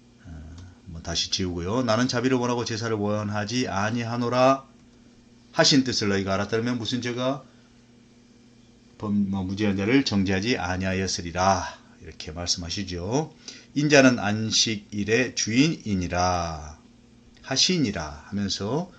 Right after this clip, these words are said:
예수의 말씀이 여기서 맞춰지는 것을 볼 수가 있습니다.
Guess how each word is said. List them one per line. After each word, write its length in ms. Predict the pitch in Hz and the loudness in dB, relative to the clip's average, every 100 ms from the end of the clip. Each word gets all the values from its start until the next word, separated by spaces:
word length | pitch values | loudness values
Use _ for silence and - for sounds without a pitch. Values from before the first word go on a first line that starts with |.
| - - | -20 -12
예수의 320 | 107 107 110 92 | -6 -4 -2 0
말씀이 680 | 87 87 - 85 98 135 139 - - | -2 -2 -4 -4 -2 -2 -4 -14 -18
여기서 540 | 82 82 - 92 101 101 - - - - | -12 -6 -6 -6 -8 -12 -20 -20 -20 -18
맞춰지는 640 | 76 - - 87 87 95 | -16 -8 -6 -6 -8 -8
것을 400 | 92 82 104 113 | -8 -8 -8 -10
볼 160 | - 95 | -10 -8
수가 320 | 90 98 98 | -6 -6 -8
있습니다. 440 | 90 - 104 90 | -2 -2 -2 -6